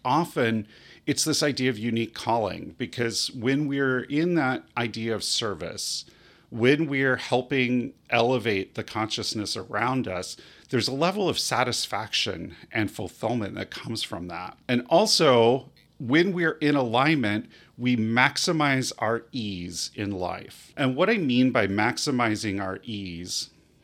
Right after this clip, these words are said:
is that when we're manifesting and we're trying to draw our desires to us, we need to be in spiritual alignment to sort of,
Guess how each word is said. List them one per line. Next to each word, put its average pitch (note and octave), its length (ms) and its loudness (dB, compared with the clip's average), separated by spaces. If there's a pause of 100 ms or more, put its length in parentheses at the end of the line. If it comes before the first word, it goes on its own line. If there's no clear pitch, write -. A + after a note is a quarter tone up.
(220)
is B2+ 520 2 (640)
that C3+ 180 6
when E3+ 200 2
we're F#3 140 2
manifesting A2 1120 0 (460)
and A2+ 160 -2
we're A2+ 100 -2
trying C#3+ 320 0
to C3 100 -4
draw G#2 420 2
our B2 160 2
desires G#2 560 -2
to G#2+ 240 -6
us, F#2 260 -6
we A#2+ 160 -8
need E3 300 -2
to E3 100 -6
be C3+ 160 -6
in A2 100 -2
spiritual A#2 560 -6
alignment G2+ 640 -4
to - 140 -6
sort G#2 240 -4
of, F#2 200 -8